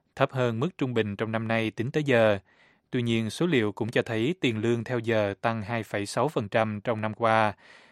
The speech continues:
tăng nhanh hơn một chút so với tốc độ lạm phát khiêm tốn.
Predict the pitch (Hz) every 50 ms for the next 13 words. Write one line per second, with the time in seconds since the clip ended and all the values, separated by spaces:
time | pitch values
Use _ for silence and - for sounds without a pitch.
0 | _ _ - 156 143 143 143 139 143 139 127 120 135 131 120 101 - - - 165
1 | 196 - - - - 139 120 104 110 107 110 135 - - 185 190 147 110 104 101
2 | 101 101 98 95 - - - 123 151 - - - 123 107 101 - 113 107 107 117
3 | 165 214